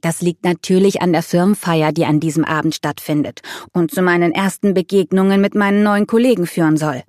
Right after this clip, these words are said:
An der Decke hängt ein prunkvoller Kronleuchter, der von zahlreichen Strahlern, die ihn umgeben, Verstärkung bekommt.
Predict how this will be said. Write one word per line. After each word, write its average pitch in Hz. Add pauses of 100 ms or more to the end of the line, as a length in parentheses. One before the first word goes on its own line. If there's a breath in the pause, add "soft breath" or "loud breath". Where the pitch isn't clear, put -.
(880)
An 180
der 175
Decke 175
hängt 175
ein 175
prunkvoller 170
Kronleuchter, 170
der 160
von 160
zahlreichen 170
Strahlern, 180
die 175
ihn 165
umgeben, 165
Verstärkung 180
bekommt. -